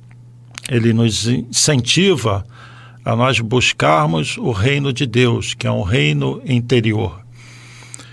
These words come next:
Ele nos deixou mensagens tais como: "Vós sois o sal da terra, vós sois a luz do mundo,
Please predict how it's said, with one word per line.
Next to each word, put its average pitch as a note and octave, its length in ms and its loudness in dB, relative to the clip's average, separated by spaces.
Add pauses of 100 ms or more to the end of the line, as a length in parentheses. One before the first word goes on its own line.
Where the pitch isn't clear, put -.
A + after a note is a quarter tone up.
(260)
Ele B2 200 2
nos B2+ 220 0
deixou B2+ 380 2
mensagens C3 760 0
tais B2 360 -2
como: A#2 320 0
"Vós D3 480 2
sois D3+ 520 2
o C#3+ 120 -2
sal C3 400 0
da A#2+ 160 0
terra, A#2+ 580 0 (720)
vós D3 540 2
sois D3+ 960 2 (160)
a B2+ 100 2
luz B2 400 4
do B2+ 140 2
mundo, C3 600 2